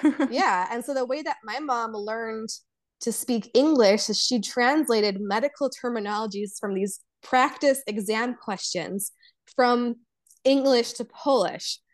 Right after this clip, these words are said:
And so she would write down, like, look at the t-, question, it would say, like,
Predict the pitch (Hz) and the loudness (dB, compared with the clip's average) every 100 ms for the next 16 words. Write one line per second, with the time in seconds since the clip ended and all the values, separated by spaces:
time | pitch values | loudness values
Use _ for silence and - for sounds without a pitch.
0 | _ - 233 233 233 - 285 269 220 202 | _ -8 -2 -2 0 0 4 2 2 2
1 | 233 - - 233 233 233 226 220 208 196 | 2 2 0 0 2 0 -2 -4 -6 -8
2 | _ 208 262 302 302 285 - - 254 247 | _ 0 0 -2 -6 -10 -10 -2 -2 -2
3 | - 202 190 196 - 208 196 | -6 -4 -2 -4 -4 -2 -2